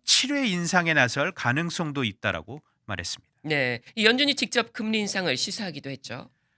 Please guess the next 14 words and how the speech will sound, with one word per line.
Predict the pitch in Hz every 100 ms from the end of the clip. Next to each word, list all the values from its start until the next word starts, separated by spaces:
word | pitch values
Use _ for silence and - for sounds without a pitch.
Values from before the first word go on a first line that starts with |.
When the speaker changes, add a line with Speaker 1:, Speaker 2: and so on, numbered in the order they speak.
| _
Speaker 1:
맞습니다. | 120 113 104 90 87 92
제롬 | 160 185 208
파월 | 208 196 175
연준 | 147 135 131
의장은 | 113 120 196 104 92
앞서 | 101 120 - 139 135 220
이달 | 135 127 147 139
회의에서 | 135 117 117 110
열린 | 110 120 214 233 _
이 | 107
두 | - 151
번째 | 151 196 - 175 196 107
임기 | 117 156 180 170 196 180
인사청문회에서 | 123 143 160 139 135 107 92 85 - 139